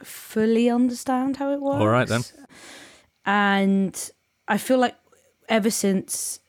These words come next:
Speaker 1: technology's been introduced in football, the most frustrating thing, or the thing that people get so obsessed with about var is how so much of the context is subjective of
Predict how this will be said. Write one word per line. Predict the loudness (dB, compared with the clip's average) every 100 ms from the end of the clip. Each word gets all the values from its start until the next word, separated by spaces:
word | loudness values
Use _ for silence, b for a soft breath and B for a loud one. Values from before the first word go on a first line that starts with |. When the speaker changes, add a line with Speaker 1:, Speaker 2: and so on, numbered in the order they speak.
| _
Speaker 1:
technology's | -4 0 2 0 0
been | 2 2
introduced | 0 -2 -2 -2
in | -4
football, | -4 -6 -6 -4
the | -2
most | 0 0 -2 -6 -14 -20 _
frustrating | -2 0 2 2 2 0
thing, | 2
or | 0
the | 0
thing | 2
that | 2
people | 0 0 0
get | 0 -2 -2 -6
so | 0 0
obsessed | 2 0 -2 -2
with | -2
about | 0 -2 0
var | 2 2 2
is | 2 0 -2
how | -2 0 2 0 -2 B B B B _ _
so | -4 2 2
much | 2 0
of | -2
the | -2
context | 2 2 2 -2 -2 -2
is | -2
subjective | 0 -2 0 -2 -2 -2 -2 -2
of | 0 2 0 -2 -14